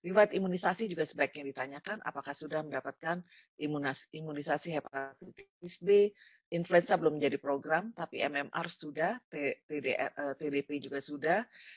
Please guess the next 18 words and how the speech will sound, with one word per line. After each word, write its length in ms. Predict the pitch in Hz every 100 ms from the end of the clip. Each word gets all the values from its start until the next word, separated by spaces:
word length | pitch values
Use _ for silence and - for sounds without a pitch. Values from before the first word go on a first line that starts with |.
| - -
Eh, 260 | 160 -
imunisasi 540 | 175 180 175 175 - 190
ini 160 | 208
sebaiknya 480 | 220 180 160 160 196
diberikan 460 | 175 170 151 185 185
sebelum 640 | 180 185 175 190 214 202
hamil, 320 | 160 135 120 117 - - - -
bahkan 400 | 143 - 185 190
pada 240 | 156 143
masa 320 | 143 143 143
remaja. 540 | 139 131 120 127 101 - _ _ _ _ _ _ _ _ -
Nah, 80 |
konsultasi 640 | 139 180 180 220 226 208 262
kesehatan 640 | 233 226 202 196 240 294
juga 240 | 208 190 190
harus 80 |
dilakukan 640 | - 190 180 202 214 233 233
tidak 240 | 330 -